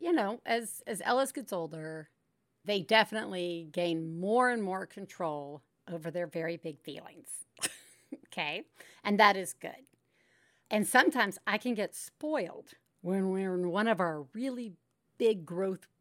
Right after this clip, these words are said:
periods where there's a lot of control over the emotions, nothing is that upsetting,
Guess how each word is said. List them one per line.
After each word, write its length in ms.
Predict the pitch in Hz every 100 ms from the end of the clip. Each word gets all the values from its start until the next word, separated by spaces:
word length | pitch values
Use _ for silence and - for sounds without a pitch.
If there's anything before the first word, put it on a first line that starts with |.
| _
periods 680 | 196 156 139 131 143 - - _ _ _
where 540 | 185 196 190 175 170 160 _ _ _ _
there's 220 | 185 170
a 60 | 165
lot 400 | 170 233 302 320
of 60 |
control 520 | 311 285 - 269 262
over 220 | 254 240 254
the 160 | 233
emotions, 680 | 226 214 214 214 208 202 190
nothing 500 | 180 214 277 277 269
is 140 | 185 127 131
that 280 | 151 165 202
upsetting, 920 | 208 - - 202 190 190 180 185 180